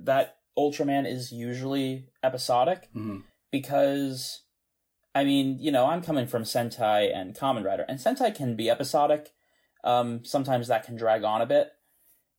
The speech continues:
Speaker 1: For Ultraman, I go, I went in expecting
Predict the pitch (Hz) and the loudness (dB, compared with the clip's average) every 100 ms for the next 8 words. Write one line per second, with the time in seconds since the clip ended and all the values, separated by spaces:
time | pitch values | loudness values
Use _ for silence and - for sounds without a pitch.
0 | _ - 160 143 180 208 - 143 117 120 | _ -4 0 2 2 2 2 2 4 4
1 | - 139 165 170 170 160 147 185 208 175 | 2 2 2 4 2 4 2 2 2 2
2 | 151 135 123 - - - 131 - - 131 | 0 0 -4 -14 -10 -6 -4 -4 -2 -2
3 | - 98 71 64 | -2 -6 -6 -10